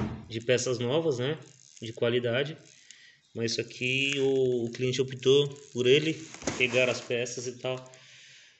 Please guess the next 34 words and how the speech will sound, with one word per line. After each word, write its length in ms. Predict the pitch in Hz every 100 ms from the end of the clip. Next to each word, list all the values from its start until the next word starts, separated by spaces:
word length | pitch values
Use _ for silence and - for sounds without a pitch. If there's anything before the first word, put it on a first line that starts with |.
| _
e 80 | 120
eu 80 | 117
vou 100 | 127
mostrar 320 | 123 - 117
que 120 | -
ele 80 | 110
pegou 380 | 123 123 120 127
aí 240 | 123 127
o, 440 | 127 120 107 95 95 - _ _ _ _ _ -
o 80 | 113
famoso 960 | - 117 113 127 127 123 120 113 113 113
amortecedor 640 | 120 117 113 123 117 120
aí 500 | 117 117 110 107 - - - - -
remanufaturado, 1000 | 120 120 120 120 117 113 104 120 131 120
recondicionado, 840 | 113 117 120 - 113 110 123 127 110
ele 220 | 123 123
que 60 | 123
forneceu 460 | - 113 110 113
as 120 | 127
peças 520 | - 120 120 117 113 107
e 40 | 107
tudo. 200 | 120 113 - - - - - - - -
E 60 |
aí 80 | 120
o 20 |
que 80 | 127
acontece? 400 | 123 131 123 113
Eu 60 | 117
vou 100 | 127
mostrar 240 | 120 120
pra 140 | 117
vocês 340 | 127 127 - 120
aqui 160 | 117
agora. 480 | 131 120 120 117 104